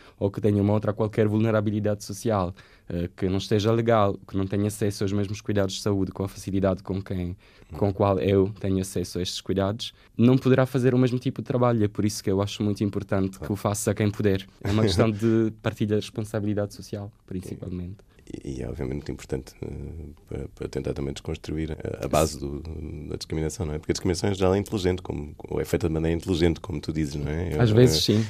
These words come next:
Speaker 2: tendencialmente, pronto, há, há exceções, mas,
Speaker 1: Claro,
Speaker 2: eh,
Speaker 1: sim.
Speaker 2: mas é por isso que também se torna tão difícil de combater, não é? Tu, no fundo, disse que demoraste um pouco mais, no fundo, a fazer este, este coming out, porque também, de alguma forma, sentiste, eh, uma diferença entre,
Speaker 1: Sim.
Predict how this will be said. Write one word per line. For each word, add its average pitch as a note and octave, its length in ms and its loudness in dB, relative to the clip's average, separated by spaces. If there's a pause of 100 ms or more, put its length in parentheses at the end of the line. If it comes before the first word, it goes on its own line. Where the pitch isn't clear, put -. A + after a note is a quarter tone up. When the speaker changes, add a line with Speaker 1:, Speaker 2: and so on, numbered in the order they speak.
(100)
Speaker 2:
tendencialmente, D#2 680 -2
pronto, D2 260 -6
há, D#2 340 -4
há D#2+ 40 -2
exceções, E2+ 480 -4
mas, D#2 460 -10
Speaker 1:
Claro, D#2+ 320 -2
Speaker 2:
eh, D#2 120 -10
Speaker 1:
sim. - 320 -8
Speaker 2:
mas D#2 120 -4
é D2+ 60 0
por - 100 -8
isso E2 100 -4
que - 40 -12
também E2 120 -2
se D#2+ 80 -8
torna E2 160 -2
tão - 140 -4
difícil D#2+ 360 -6
de E2 360 -12
combater, D#2+ 400 -8
não D2 100 -12
é? D2+ 140 -10 (240)
Tu, - 120 -6
no E2+ 100 2
fundo, F#2 280 -2 (160)
disse F2 240 -2
que - 80 -16
demoraste F2 420 2
um F2 60 -4
pouco - 240 -6
mais, E2 260 -2
no D#2+ 120 -10
fundo, D#2+ 260 -6
a - 20 -6
fazer D#2+ 280 -2
este, - 360 -6
este E2+ 220 -6
coming E2 300 -4
out, G2 180 -4
porque - 220 -18
também, F2 240 2
de - 120 -4
alguma E2 200 0
forma, E2+ 200 0
sentiste, E2+ 640 -4
eh, E2+ 320 -6
uma F2 160 0
diferença F2 460 -2
entre, E2 500 -4
Speaker 1:
Sim. E2 300 -2